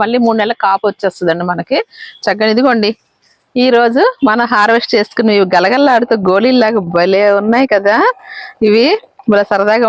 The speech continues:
ఉంటది. పొట్ట నిండా విత్తనాలే ఉంటాయండి, చాలా గట్టిగా ఉంటది ఈ కాయ. లాస్ట్ టైమ్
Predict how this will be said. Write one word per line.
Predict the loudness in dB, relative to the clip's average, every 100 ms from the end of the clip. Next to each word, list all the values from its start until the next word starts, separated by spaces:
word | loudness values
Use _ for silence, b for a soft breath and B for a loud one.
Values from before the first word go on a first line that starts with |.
| 0
ఉంటది. | 0 -2 -2
పొట్ట | -2 0 0
నిండా | 2 4 4 2 0
విత్తనాలే | 0 0 0 0
ఉంటాయండి, | 0 -2 -2 -2
చాలా | -2 -4
గట్టిగా | -4 -2 0
ఉంటది | 0 -2 0
ఈ | 0
కాయ. | 0 0 0 -4 B B -2 2
లాస్ట్ | 2 0 -2
టైమ్ | 0